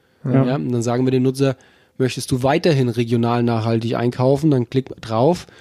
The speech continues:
Speaker 2: und wir rufen morgen um neun, zehn, kannst du aussuchen, die Leute für dich an im Hintergrund und sobald einer rangeht, rufen wir dich an.
Speaker 1: Ja.
Speaker 2: So, dass das alles so ein bisschen zeitversetzt ist,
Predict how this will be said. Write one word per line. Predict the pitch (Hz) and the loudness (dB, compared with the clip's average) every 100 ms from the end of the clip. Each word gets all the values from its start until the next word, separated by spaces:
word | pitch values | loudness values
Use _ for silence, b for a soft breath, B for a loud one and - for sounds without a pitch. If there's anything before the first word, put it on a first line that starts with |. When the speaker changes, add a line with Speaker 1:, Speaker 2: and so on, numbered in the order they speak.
| B - | B -8
Speaker 2:
und | 127 | -4
wir | |
rufen | 120 135 135 | -2 -2 0
morgen | 127 139 | 2 2
um | 139 | 2
neun, | 123 131 143 | 2 2 2
zehn, | - 139 | 0 0
kannst | 127 117 | -2 -4
du | |
aussuchen, | 120 127 147 143 139 | -4 -2 -2 -2 0
die | 123 | 0
Leute | 127 131 | 0 0
für | 123 | -2
dich | 113 - | -2 -2
an | 156 | 0
im | |
Hintergrund | 151 160 151 156 160 | 2 2 0 0 0
und | 131 | 0
sobald | 117 120 123 | -4 -4 -2
einer | 120 117 | -4 -2
rangeht, | 139 147 123 | -2 -2 -4
rufen | 123 127 | -4 -2
wir | |
dich | 131 160 - | 2 0 0
an. | 151 - B | -8 -12 B
Speaker 1:
Ja. | 156 131 123 B B B | 0 2 0 B B B
Speaker 2:
So, | - 123 | -2 0
dass | 120 | 2
das | 123 | -2
alles | - 135 127 | -4 -8 -6
so | 131 127 | -2 0
ein | |
bisschen | 127 135 143 135 127 | -2 -2 2 2 2
zeitversetzt | 135 151 156 156 151 - | 0 0 2 2 0 -2
ist, | 156 - | -2 -4